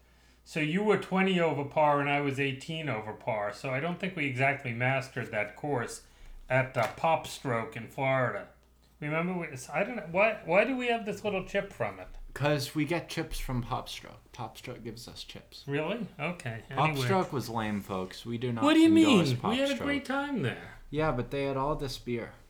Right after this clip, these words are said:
Speaker 2: The whole course smelled like beer.
Speaker 1: Oh,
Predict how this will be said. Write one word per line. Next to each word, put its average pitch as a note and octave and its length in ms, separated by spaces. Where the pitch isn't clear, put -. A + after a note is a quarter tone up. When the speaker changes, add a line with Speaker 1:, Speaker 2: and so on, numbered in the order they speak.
Speaker 2:
The A#2+ 120
whole B2 180
course B2 320
smelled G#2 320
like F2+ 260
beer. G2 220
Speaker 1:
Oh, A2 240